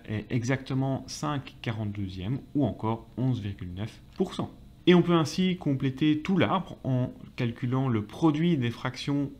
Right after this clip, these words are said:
pour arriver jusqu'à la feuille, et ça va nous donner du coup cet arbre-ci. Et donc une fois qu'on a complété cette, euh, colonne de probabilité, on a huit probabilités différentes qui montrent en fait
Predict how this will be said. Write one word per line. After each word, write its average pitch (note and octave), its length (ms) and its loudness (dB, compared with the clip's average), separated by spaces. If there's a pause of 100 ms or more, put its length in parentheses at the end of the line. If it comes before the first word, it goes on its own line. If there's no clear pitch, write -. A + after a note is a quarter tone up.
pour G#3+ 220 2
arriver D3+ 520 0
jusqu'à C3+ 540 -4
la A2 120 -2
feuille, A#2 460 -4 (440)
et D3+ 100 4
ça C3 180 0
va A2 100 0
nous G#2 180 0
donner G2+ 280 0
du G#2 140 -6
coup A#2+ 300 -4
cet - 260 -8
arbre-ci. A2+ 500 -4 (200)
Et C#3 40 0
donc G#3 180 4
une G3+ 80 2
fois C4 160 2
qu'on A3 200 0
a E3 180 2
complété D3+ 500 -4
cette, - 360 -4
euh, A#2+ 120 0
colonne C3+ 540 2 (320)
de A#2 40 0
probabilité, A2+ 540 0
on F3 140 0
a G2 100 -2
huit C3+ 180 0
probabilités C3 520 -2
différentes A#2+ 600 -6 (380)
qui - 100 0
montrent F3+ 380 0
en C#3+ 140 -2
fait G3+ 340 -6